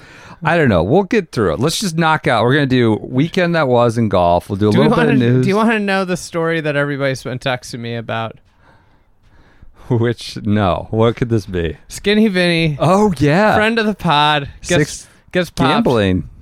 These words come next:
Speaker 2: Gets popped.
Speaker 1: Yeah. I think a lot of people were asking you to speak on his behalf when
Speaker 2: Yeah.
Speaker 1: that happened.
Speaker 2: Oh, I'm ready. I'm ready.
Speaker 1: Okay,
Speaker 2: I
Speaker 1: all
Speaker 2: talked,
Speaker 1: right.
Speaker 2: I talked
Speaker 1: So
Speaker 2: to Skinny
Speaker 1: for
Speaker 2: Vinny.
Speaker 1: gambling on P G A Tour golf or a P G A Tour sanctioned event,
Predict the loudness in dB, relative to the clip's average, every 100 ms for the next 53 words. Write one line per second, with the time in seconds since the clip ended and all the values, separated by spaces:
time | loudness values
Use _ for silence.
0 | -12 -4 -4 -2 -2 0 -2 -8 -20 -18
1 | -18 _ -20 -20 -16 -4 0 2 2 0
2 | 0 0 2 2 2 2 0 0 0 2
3 | 2 0 -2 0 0 0 -4 -2 -2 0
4 | 0 -2 -2 -4 -2 -2 -2 -4 -8 -4
5 | -2 0 0 2 0 0 0 2 0 0
6 | 0 0 -2 -6 -6 0 2 2 2 2
7 | 2 2 2 0 0 0 0 0 0 -2
8 | -2 0 0 2 2 2 2 2 2 2
9 | 2 0 0 2 4 4 2 0 -10 -20
10 | _ _ -20 -8 -2 -2 2 0 0 0
11 | 0 2 2 2 0 -2 -2 -2 -4 0
12 | -2 0 -4 -2 -2 -2 0 0 0 2
13 | 2 2 -2